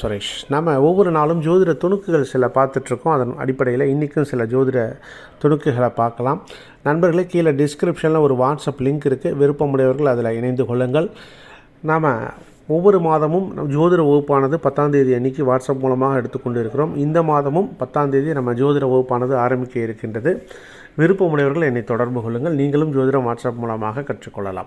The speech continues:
சரி, இன்னைக்கு சில ஜோதிட விதிகளை பார்க்கலாம். ஒருவருடைய ஜாதகத்தில் சந்திரன் பாதிக்கப்பட்டிருந்தால் என்ன பலன் அப்படின்னா, ஒரு குழப்பமான ஒரு நிலையில இருப்பாங்க, அஹ், ஒரு முடிவெடுக்க முடியாம இருப்பாங்க.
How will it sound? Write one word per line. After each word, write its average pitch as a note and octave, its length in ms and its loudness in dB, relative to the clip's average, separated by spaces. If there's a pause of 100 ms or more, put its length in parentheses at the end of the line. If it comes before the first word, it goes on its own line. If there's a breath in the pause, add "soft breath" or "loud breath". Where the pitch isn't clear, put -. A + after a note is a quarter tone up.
(120)
சரி, - 420 -14
இன்னைக்கு C#3+ 600 -6
சில C3 280 -2
ஜோதிட A#2+ 380 -4
விதிகளை A2+ 400 -8
பார்க்கலாம். G2 380 -12 (160)
ஒருவருடைய E3 440 2
ஜாதகத்தில் B2 920 -2
சந்திரன் D#3+ 720 -4
பாதிக்கப்பட்டிருந்தால் A#2+ 1120 -6 (100)
என்ன A2+ 240 -10
பலன் G#2 240 -10 (160)
அப்படின்னா, A#2+ 380 -10 (800 loud breath)
ஒரு F3 200 -4
குழப்பமான E3+ 580 0
ஒரு D3+ 140 0
நிலையில C#3 480 2
இருப்பாங்க, B2 500 -6 (420 loud breath)
அஹ், C3+ 360 -4
ஒரு C#3 140 0
முடிவெடுக்க D3+ 500 -2
முடியாம C#3 460 0
இருப்பாங்க. A#2+ 260 -2